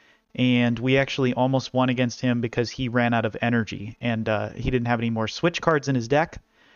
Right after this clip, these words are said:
and we figured he had one prize left. If th-, if that was a switch card, then we would win the game. It wasn't, unfortunately, but we were able to find a win condition, even though we were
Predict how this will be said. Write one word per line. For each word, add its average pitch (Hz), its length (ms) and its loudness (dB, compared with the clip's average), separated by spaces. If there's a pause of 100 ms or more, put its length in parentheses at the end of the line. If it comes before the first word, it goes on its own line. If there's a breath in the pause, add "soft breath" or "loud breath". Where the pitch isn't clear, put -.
(220 soft breath)
and 120 160 2
we 123 80 2
figured 127 340 0
he 127 120 2
had 117 160 0
one 135 160 2
prize 127 320 2
left. 127 320 2
If - 160 -6
th-, - 160 -6
if 123 180 -4
that 127 240 2
was 127 380 0 (100)
a 127 200 2
switch - 440 -2
card, 123 440 2
then 113 240 -2
we 117 120 -2
would 113 240 -4
win 127 160 2
the 117 60 -2
game. 190 420 2 (440 loud breath)
It 139 80 4
wasn't, 151 360 2
unfortunately, 147 680 2
but 139 360 0
we 139 200 0
were 139 140 0
able 147 200 2
to 139 80 2
find 139 440 0
a 135 140 2
win 135 240 0
condition, 123 540 0
even 127 240 -2
though 123 160 4
we 120 180 0
were 117 340 0